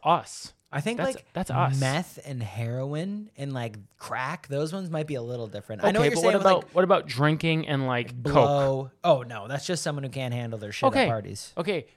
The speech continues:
Speaker 1: because I, I, dude, I know of people who drink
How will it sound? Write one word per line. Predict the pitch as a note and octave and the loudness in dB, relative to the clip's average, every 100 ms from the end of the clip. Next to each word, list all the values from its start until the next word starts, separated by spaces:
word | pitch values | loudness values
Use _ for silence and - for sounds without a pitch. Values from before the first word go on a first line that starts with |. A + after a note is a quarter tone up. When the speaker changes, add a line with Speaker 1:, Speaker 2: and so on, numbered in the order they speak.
| - | -10
Speaker 1:
because | D3+ D#3 | -6 2
I, | D3+ E3 - - - | 4 4 0 -14 -8
I, | - D3+ | -2 2
dude, | F3 D#3+ | 4 4
I | C#3+ | 4
know | C#3+ C#3+ D#3+ F3 | 4 2 2 0
of | D3+ | -4
people | G3+ G#3 D3 C3 B2 _ - | -6 0 2 2 -2 _ -6
who | D3 | -6
drink | B2+ A#2 C#3+ D3+ C3 - | -4 -6 -6 -6 -10 -18